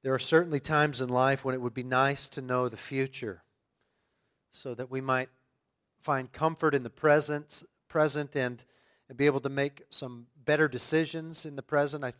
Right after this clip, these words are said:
I, I would think that most people in the country, and certainly many of us in this room, would find it helpful to know what's going to happen on November the third, right? The election is coming up, and many people have,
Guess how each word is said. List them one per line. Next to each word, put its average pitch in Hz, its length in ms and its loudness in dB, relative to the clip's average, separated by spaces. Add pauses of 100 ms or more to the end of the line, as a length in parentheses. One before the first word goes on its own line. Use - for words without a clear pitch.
(140)
I, 127 240 -10
I 135 40 -12
would 123 140 -14
think 151 300 -6
that 131 180 -6
most 147 280 -2
people 135 440 -6
in 123 120 -16
the 117 80 -12
country, 139 460 -4
and 117 120 -10
certainly 143 320 -10
many 131 200 -8
of 123 80 -4
us 120 180 -6
in 127 60 -12
this 117 180 -12
room, 135 360 -4 (840)
would 123 80 -20
find 143 260 0
it 123 100 -8
helpful 151 360 4
to - 120 -14
know 139 180 0
what's 135 200 -4
going 135 200 -6
to 127 60 -4
happen 135 300 -2
on 135 100 -4
November 135 360 -4
the 120 100 -6
third, 147 420 4 (320)
right? 131 240 -8 (920)
The 123 60 -20
election 143 400 -4
is 131 140 -8
coming 135 320 -4
up, 131 280 -2
and 120 200 -8
many 127 180 -8
people 131 400 -6
have, 110 240 -8